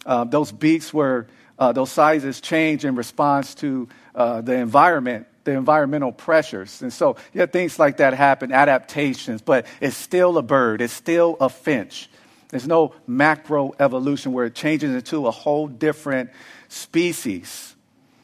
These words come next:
And so, in other words, we don't believe in molecules to man evolutions, or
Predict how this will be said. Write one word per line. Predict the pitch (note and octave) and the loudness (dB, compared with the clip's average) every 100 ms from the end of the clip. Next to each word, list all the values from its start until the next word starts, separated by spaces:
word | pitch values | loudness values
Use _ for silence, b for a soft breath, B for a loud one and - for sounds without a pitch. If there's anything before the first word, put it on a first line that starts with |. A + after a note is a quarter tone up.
| b b | b b
And | - A#2+ | -14 -4
so, | C#3 | -2
in | B2+ | 2
other | D3+ C#3 | 2 2
words, | C3 B2+ C3 C3 | 0 0 0 -2
we | C3+ | -2
don't | C3+ B2+ | 0 -2
believe | C3 B2+ C3+ C3+ B2+ | -2 0 2 0 0
in | A#2 G#2+ | 0 0
molecules | G#2+ C3 D3 C3 - C#3 C3 A#2 A#2 | 0 2 4 0 -2 -4 -2 -4 -8
to | - B2+ | -8 -6
man | B2 C#3 C#3 C3+ B2+ C3+ | -2 0 0 0 -2 -2
evolutions, | A#2+ A#2 A#2+ A2+ - G#2 - | -2 -2 -4 -6 -10 -16 -14
or | A2+ A2+ G#2 | -8 -8 -8